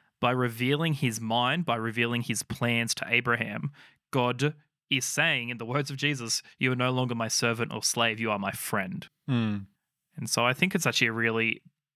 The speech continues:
Speaker 1: beautiful way to start this new sentence, this new little interaction.
Speaker 2: Yeah, like, it reinforces that whole, like, walking with God. In some instances, he's gonna, like, s-, maybe dra-, have to, like, drag you by your heels along.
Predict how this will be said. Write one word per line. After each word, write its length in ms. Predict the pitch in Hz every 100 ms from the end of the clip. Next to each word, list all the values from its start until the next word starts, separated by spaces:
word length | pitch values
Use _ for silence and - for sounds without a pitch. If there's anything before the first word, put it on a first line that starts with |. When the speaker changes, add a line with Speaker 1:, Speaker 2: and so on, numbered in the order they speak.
| _
Speaker 1:
beautiful 480 | 104 123 170 143 113
way 140 | 104
to 80 | 98
start 360 | - 113 104 -
this 180 | 113
new 380 | 131 113 107 113 - _ _
sentence, 520 | - - 117 131 131
this 220 | - 120 -
new 140 | 113
little 240 | 110 110
interaction. 540 | 110 104 107 107 - 113 - _
Speaker 2:
Yeah, 360 | 117 117 110 104
like, 160 | 113 113
it 140 | 123 123
reinforces 640 | 127 127 117 113 107 104
that 160 | 98 92
whole, 260 | 110 104 98
like, 200 | 95 90
walking 540 | 110 101 101 - 98 98
with 300 | 98 95 90 - _ _ -
God. 320 | 95 92 - - _ _
In 120 | 156 143
some 160 | 175
instances, 560 | 160 151 151 135 127 110
he's 180 | 127 107
gonna, 240 | 127 110
like, 180 | 101 98
s-, 120 | -
maybe 260 | 120 107 95
dra-, 400 | 87 117 120 123
have 200 | 127 117
to, 100 | 113
like, 220 | 104 101
drag 280 | - 113 107
you 80 | 101
by 140 | 104
your 80 | 98
heels 380 | - 113 104 101
along. 440 | 98 92 95 127